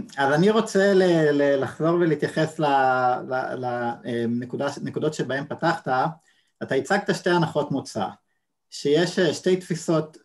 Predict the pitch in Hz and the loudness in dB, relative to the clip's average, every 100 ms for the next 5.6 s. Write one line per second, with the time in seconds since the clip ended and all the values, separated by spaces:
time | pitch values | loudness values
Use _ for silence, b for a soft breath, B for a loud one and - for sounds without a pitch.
0 | _ - 151 - - 127 131 123 - 117 | _ -2 0 -2 -6 -4 -2 -2 -4 -4
1 | 107 104 104 104 104 101 104 107 104 104 | 0 0 -2 -4 -6 -8 -10 -6 -4 -4
2 | 104 101 - 104 98 101 - - 104 123 | -4 -8 -10 -10 -8 -6 -8 -10 -6 -4
3 | - - 101 104 110 101 - 98 101 113 | -4 -4 -4 -2 -4 -6 -14 -8 -6 -6
4 | - _ _ _ _ - - 110 113 - | -12 _ _ _ _ -16 -10 -6 -6 -6
5 | 101 98 101 180 233 - | -6 -4 -2 0 -2 -6